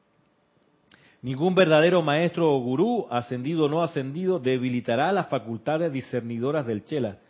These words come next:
sino que más bien fortalecerá y animará el desarrollo de tales facultades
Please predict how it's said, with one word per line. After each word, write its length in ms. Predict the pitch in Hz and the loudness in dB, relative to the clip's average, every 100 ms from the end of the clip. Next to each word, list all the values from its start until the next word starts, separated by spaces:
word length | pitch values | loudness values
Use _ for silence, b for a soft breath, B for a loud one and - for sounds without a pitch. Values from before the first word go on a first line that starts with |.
| b b b b | b b b b
sino 260 | _ 131 139 | _ -6 -2
que 100 | 135 | -2
más 200 | 151 160 | 0 0
bien 320 | 160 185 180 | 2 2 2
fortalecerá 800 | - 160 - 143 127 131 147 170 | 0 0 2 0 0 -2 -2 0
y 100 | 156 | 0
animará 520 | 139 131 120 127 160 156 | -2 -2 0 0 2 0
el 60 | |
desarrollo 520 | 135 - 113 123 165 | -2 -4 -6 -4 -2
de 80 | 139 | -2
tales 260 | - 156 147 | -2 -2 -2
facultades 680 | 117 98 104 - 139 139 | -8 -12 -10 -4 -2 -4